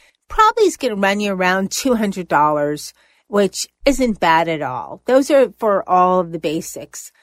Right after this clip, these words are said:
You might wanna up it a little bit for some of the extras. You know, I had mentioned a bowl for water, but cats are not especially water drinkers unless they start early, but they are intrigued by moving water.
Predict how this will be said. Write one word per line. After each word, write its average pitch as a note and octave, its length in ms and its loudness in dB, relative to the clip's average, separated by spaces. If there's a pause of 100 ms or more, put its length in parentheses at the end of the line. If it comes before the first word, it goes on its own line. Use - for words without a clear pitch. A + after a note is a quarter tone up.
(260)
You D#4+ 140 -6
might F4 220 0
wanna D4+ 380 -2
up A#3 240 2
it B3+ 120 6
a B3 60 2
little G3+ 320 0
bit G#3+ 380 4
for G3+ 180 -2
some G3 280 -4
of G3 80 -4
the - 120 -6
extras. G3 760 -2 (220)
You A3+ 140 -4
know, A3+ 80 2
I G#3+ 40 2
had A3 200 0
mentioned A#3 420 2
a D#3+ 60 0
bowl E3+ 480 2
for G#3 260 2
water, G3+ 500 2 (180)
but - 320 -2 (120)
cats - 380 -2
are C#4 100 -4
not A#3 340 4
especially B3 800 -6
water E3+ 420 -2
drinkers G#3+ 580 -6
unless F3+ 360 -10
they B3+ 140 -10
start G3 400 -6
early, G#3 420 -4 (560)
but - 160 -2
they G#3 200 -2
are G#3 180 4
intrigued A3+ 1000 -4
by F3+ 160 -2
moving G3 440 2
water. D#3 460 -6